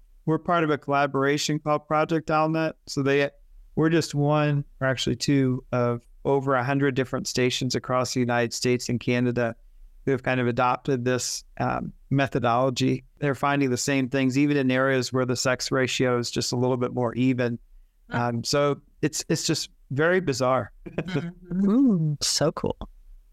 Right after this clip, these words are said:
Speaker 2: A question about the transmitters or the tags.
Speaker 1: Mm-hmm.
Speaker 2: Do they, once you put those on, do they, they stay with the bird? I just don't know a lot about bird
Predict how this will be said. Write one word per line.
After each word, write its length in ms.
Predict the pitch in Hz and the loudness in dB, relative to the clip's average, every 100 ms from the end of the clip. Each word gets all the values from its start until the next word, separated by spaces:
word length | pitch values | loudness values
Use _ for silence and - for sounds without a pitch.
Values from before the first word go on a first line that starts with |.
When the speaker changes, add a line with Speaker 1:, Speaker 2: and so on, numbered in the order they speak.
| - - | -10 -8
Speaker 2:
A 60 | |
question 680 | - 214 190 - 208 196 202 - | -4 -2 -2 -2 0 2 2 0
about 500 | 196 175 165 165 - 196 | -2 0 0 -2 -6 -4
the 140 | 185 | -2
transmitters 960 | 180 - - 190 190 190 185 165 165 170 | -2 -4 -2 0 0 0 0 0 0 0
or 80 | 165 | 0
the 140 | 165 | -2
tags. 840 | - 185 165 160 175 190 - - - 139 | -2 -2 0 0 0 -2 -4 -10 -18 -20
Speaker 1:
Mm-hmm. 120 | 143 - | -20 -6
Speaker 2:
Do 120 | 220 | 0
they, 440 | 202 214 254 247 - - - - - | 2 2 2 0 -4 -20 -20 -20 -4
once 360 | 185 202 214 | 0 2 2
you 80 | 262 | 0
put 240 | 240 233 - | 0 -2 -2
those 200 | 214 196 | -2 0
on, 240 | 180 190 | 2 2
do 140 | 185 175 | 2 2
they, 420 | 175 180 190 - - - - | 2 2 0 -2 -8 -10 -8
they 220 | - 175 | -2 0
stay 240 | 175 - 196 | 0 0 0
with 120 | 190 | 0
the 80 | 196 | -2
bird? 500 | - 160 165 170 170 | 0 0 2 0 -2
I 80 | 170 | -4
just 200 | 165 - | -2 -4
don't 140 | 160 | -2
know 140 | 151 151 | 0 0
a 40 | |
lot 160 | 151 151 | 2 2
about 320 | 151 143 - | 0 -2 -4
bird 500 | 170 165 160 156 160 | -2 0 2 0 -4